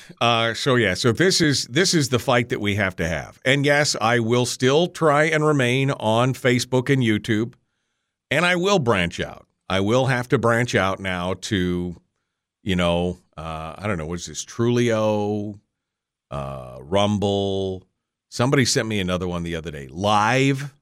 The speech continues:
no, Line, it's called Line. It's a Facebook style. I mean, there's just, I'll find something that we can have some discussions on. But we, we can't stop,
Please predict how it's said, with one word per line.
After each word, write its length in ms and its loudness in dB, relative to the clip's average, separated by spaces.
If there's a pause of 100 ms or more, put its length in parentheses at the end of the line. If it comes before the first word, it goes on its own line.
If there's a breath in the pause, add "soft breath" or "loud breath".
no, 400 2
Line, 580 2
it's 240 -6
called 440 0 (100)
Line. 760 0 (880)
It's 180 0
a 60 4
Facebook 600 -2
style. 420 0
I 80 0
mean, 180 4
there's 140 2
just, 120 0 (380 soft breath)
I'll 160 4
find 320 4
something 600 2
that 140 2
we 160 2
can 160 2
have 220 0
some 160 -2
discussions 560 -4
on. 200 -20 (2000)
But 360 -2 (720)
we, 180 2
we 160 0
can't 300 -2
stop, 400 -4